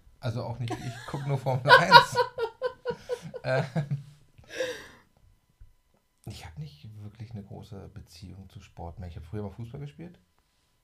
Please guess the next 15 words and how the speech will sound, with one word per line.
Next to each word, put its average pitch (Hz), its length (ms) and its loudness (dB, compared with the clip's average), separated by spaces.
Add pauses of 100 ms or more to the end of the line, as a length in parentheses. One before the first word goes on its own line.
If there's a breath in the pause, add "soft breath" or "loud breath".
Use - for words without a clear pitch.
(480)
Mehr 98 220 -8
schlecht 98 280 -12
als - 220 -14
recht. - 220 -10 (1160 soft breath)
Und 117 240 -6
hab - 220 -10
das - 460 -8 (100)
mit 107 120 -6 (1000)
achtundzwanzig 143 680 -6
oder 117 100 -2
neunundzwanzig 135 580 -2
dann, 117 120 -2
glaub 117 160 -4
ich, 117 120 -4
beendet. 110 480 -10